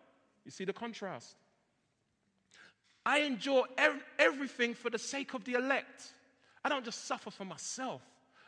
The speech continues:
I suffer for those who are to be saved, who God's working in their lives, who God has chosen.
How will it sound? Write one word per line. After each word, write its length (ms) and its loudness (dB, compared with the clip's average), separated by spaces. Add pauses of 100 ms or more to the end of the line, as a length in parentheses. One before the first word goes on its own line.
(120)
I 60 -6
suffer 300 -6
for 140 -8
those 260 0
who 120 -6
are 40 -2
to 140 -10
be 140 -10
saved, 580 -4 (200)
who 100 -6
God's 280 0
working 420 0
in 120 -4
their 160 2
lives, 540 2 (180)
who 120 -6
God 200 0
has 120 -4
chosen. 680 -4